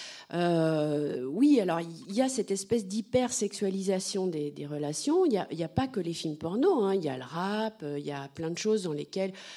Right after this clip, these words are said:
paroles de rappeurs, là, il y a un papier là-dessus dans, dans, dans le Cosette de ce mois-ci, mais il y en a très souvent. Les paroles de certains raps, c'est, euh, c'est, c'est du lourd, hein. C'est vraiment, euh,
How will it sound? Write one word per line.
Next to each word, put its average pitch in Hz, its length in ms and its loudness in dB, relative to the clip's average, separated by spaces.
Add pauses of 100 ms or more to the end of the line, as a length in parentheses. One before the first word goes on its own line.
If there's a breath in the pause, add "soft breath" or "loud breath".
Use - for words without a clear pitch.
(180 loud breath)
paroles 175 300 0
de 151 100 0
rappeurs, 190 540 0
là, 156 180 -2
il 151 80 -2
y 143 40 -2
a 127 60 -4
un 127 140 -4
papier 151 440 -6
là-dessus 143 420 -10
dans, 139 220 -8
dans, 135 380 -12
dans 135 160 -14
le 143 80 -10
Cosette 147 320 -8
de 143 80 -12
ce - 140 -14
mois-ci, 147 220 -6
mais 165 120 -2
il - 20 -2
y 139 40 -4
en 147 100 -4
a 147 80 -6
très 165 200 -8
souvent. 233 380 0 (520 loud breath)
Les 165 160 -2
paroles 196 380 2
de 175 80 0
certains 147 380 -8
raps, 294 340 0
c'est, 127 420 -8
euh, 113 160 -14
c'est, - 360 -10
c'est - 200 -8
du 262 140 6
lourd, 320 280 8
hein. 202 340 4
C'est 156 260 -4
vraiment, 170 560 0
euh, 143 300 -2